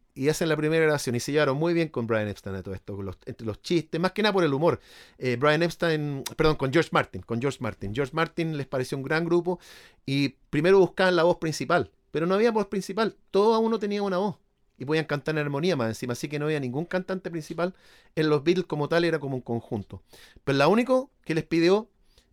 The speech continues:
eh, George Martin para poder grabar el tema Love Me Do y los siguientes, que podían usar en, en vivo a Pete Best,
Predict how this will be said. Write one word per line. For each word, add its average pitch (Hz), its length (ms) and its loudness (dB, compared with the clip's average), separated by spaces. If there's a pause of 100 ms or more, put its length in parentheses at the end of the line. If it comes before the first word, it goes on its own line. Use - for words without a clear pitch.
eh, 135 360 2
George 180 220 0
Martin 196 320 0
para 139 140 -2
poder 156 180 2
grabar 160 340 4
el 135 160 -6
tema 160 320 0
Love 139 140 0
Me 131 160 -2
Do 175 400 4
y 143 300 -2
los 135 180 -6
siguientes, 180 520 -4 (380)
que 147 120 0
podían 180 260 4
usar 190 240 2
en, 180 520 0
en 147 200 -4
vivo 233 380 0 (640)
a 143 340 4
Pete 151 180 -4
Best, 123 360 -2